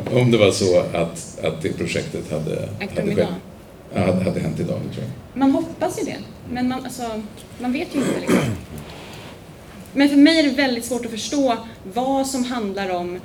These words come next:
Speaker 2: synen på att en scenkonstinstitution ska producera saker som vi förstår som scenkonst enligt vissa mått. Och vad som handlar om ideologisk eller politisk rädsla.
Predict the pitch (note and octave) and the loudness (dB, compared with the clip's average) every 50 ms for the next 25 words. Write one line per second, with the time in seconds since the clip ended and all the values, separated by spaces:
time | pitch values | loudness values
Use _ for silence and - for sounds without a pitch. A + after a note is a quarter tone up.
0 | F#3 - - - - - - - - C4 B3+ B3 A#3+ A#3+ A#3 A3+ A3+ A3 G#3+ G#3 | -12 -16 -16 -12 -6 -4 -4 -2 0 0 0 2 0 0 0 -2 -2 -2 -2 -2
1 | G#3 - - - G3+ F#3+ F3 F3+ F#3 F3+ F#3 - - - - - - - G3+ G3 | -2 -2 -2 -2 -2 0 -2 -2 -2 -4 -6 -12 -14 -18 -20 -20 -10 -8 -8 -8
2 | - - G#3 G#3 F#3+ - - C4 A#3 G3 F#3 F#3+ G3+ F#3 F3 G#3 G3 F3+ - - | -8 -8 -8 -8 -6 -4 -4 -2 -2 -2 -2 -4 -4 -4 -2 -4 -4 -4 -6 -10
3 | F3+ G3+ G#3 - G#3+ G3+ G3+ G3 - G#3+ G3+ G3+ - G3+ G#3+ G#3 - - A3 G3+ | -10 -12 -8 -6 -4 -4 -4 -4 -4 -6 -6 -6 -6 -8 -8 -8 -6 -4 -4 -2
4 | F#3+ F#3 F#3 F#3+ - G3+ F#3 F#3 F#3 F#3+ F#3+ G3+ F#3+ F#3 F#3 F#3 - - - - | -2 -2 -4 -6 -6 -6 -8 -6 -8 -8 -6 -6 -6 -6 -6 -8 -8 -8 -6 -4
5 | A3 G#3 G3 F#3+ F#3+ G3+ F#3+ F#3 - - A3+ G3+ F#3 F3 F3+ - G3 F#3 F3+ F#3 | -4 -2 -2 -4 -4 -6 -8 -8 -8 -6 -6 -4 -4 -6 -8 -8 -8 -10 -10 -8
6 | F#3 F#3 F3+ F3+ F#3 F#3 G3 G3 - - - F3 E3+ E3+ D#3+ D#3+ - - - - | -8 -6 -6 -6 -6 -6 -8 -8 -8 -8 -6 -4 -4 -6 -6 -10 -14 -18 -20 -20
7 | - - - - - F#3+ E3 - - - - - - - - - - - - - | -20 -20 -20 -14 -12 -12 -12 -12 -14 -16 -14 -14 -14 -14 -14 -16 -18 -18 -18 -20
8 | - - - - - - A3 G3+ A3 G#3+ G#3 G3+ G3+ G3+ - - - A3 G3 F#3+ | -20 -20 -20 -12 -10 -8 -6 -4 -2 0 0 0 -2 -2 -6 -6 -6 -4 -4 -4
9 | G3 G3 G#3+ G#3 F#3+ F3+ F3 F3+ F3+ F3 F3 E3 D#3+ E3+ E3+ F3+ - - - - | -6 -6 -6 -4 -4 -2 -2 -2 -2 -2 -4 -6 -6 -8 -10 -12 -14 -18 -18 -18
10 | - - - - - - - - - - - A#3 G#3 F#3+ A3+ A3 G3+ A#3 C4 C#4+ | -20 -20 -20 -20 -20 -20 -20 -20 -20 -10 -8 -6 -4 -2 0 0 2 2 2 4
11 | C#4+ C4+ A#3 A3 G3+ - - G3+ F#3+ F3+ - F3+ - - A#3+ D4 D#4+ D#4 - - | 4 2 2 0 -2 -2 -2 -4 -4 -4 -4 -6 -4 0 0 2 2 0 -2 -2
12 | - C#4 C4 - A#3 A#3 F3+ D#3 - - - - | -6 -6 -6 -4 -2 -2 -2 -2 -4 -8 -8 -10